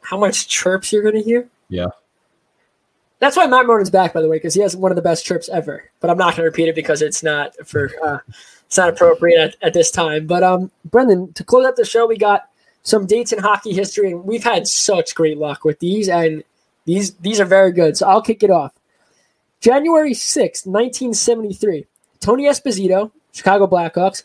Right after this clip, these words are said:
Speaker 1: recorded his thirty-fifth career shutout on January sixth,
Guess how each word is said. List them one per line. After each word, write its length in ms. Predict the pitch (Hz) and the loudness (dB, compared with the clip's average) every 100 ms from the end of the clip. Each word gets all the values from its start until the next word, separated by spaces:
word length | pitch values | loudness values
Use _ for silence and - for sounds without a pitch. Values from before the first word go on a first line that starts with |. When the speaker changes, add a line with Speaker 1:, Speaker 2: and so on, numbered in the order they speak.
| _ _ | _ _
Speaker 1:
recorded 320 | 196 - 240 220 | -2 4 4 4
his 120 | - | -2
thirty-fifth 640 | - 240 285 - 269 - | 0 0 0 -6 -8 -8
career 280 | - 214 240 | -8 -2 -2
shutout 500 | 196 - 208 165 156 - _ _ _ _ - | -2 -2 -2 -2 -4 -8 _ _ _ _ 0
on 380 | 208 202 185 165 | 4 4 2 0
January 420 | 196 240 247 233 | 0 2 2 2
sixth, 540 | - - 226 175 - | 0 2 2 0 -12